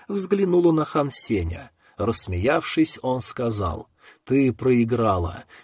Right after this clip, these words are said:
Ты была вынуждена использовать гены искусства и потратила в десять раз больше энергии,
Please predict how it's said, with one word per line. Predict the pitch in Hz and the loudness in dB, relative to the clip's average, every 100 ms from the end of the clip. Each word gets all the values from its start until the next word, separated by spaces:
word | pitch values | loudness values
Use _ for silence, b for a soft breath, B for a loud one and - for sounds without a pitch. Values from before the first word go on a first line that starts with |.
| - | 0
Ты | 233 | 2
была | 185 185 180 | 4 4 4
вынуждена | 165 202 180 147 180 175 | 4 2 2 2 2 2
использовать | - - 185 175 156 170 | 2 2 2 4 6 6
гены | 139 127 185 175 | 6 2 2 2
искусства | 175 - - 208 160 - 95 85 - B | 0 -2 -2 -2 -2 -4 -4 -4 -8 B
и | - | -6
потратила | 175 147 - 180 170 131 123 | -2 -2 0 2 2 2 0
в | 110 | 0
десять | 110 190 170 156 - | -2 -2 0 0 0
раз | 143 170 117 | 2 2 0
больше | 107 139 180 - 127 | -2 0 0 0 0
энергии, | 123 123 185 156 190 190 | 0 2 2 2 -2 0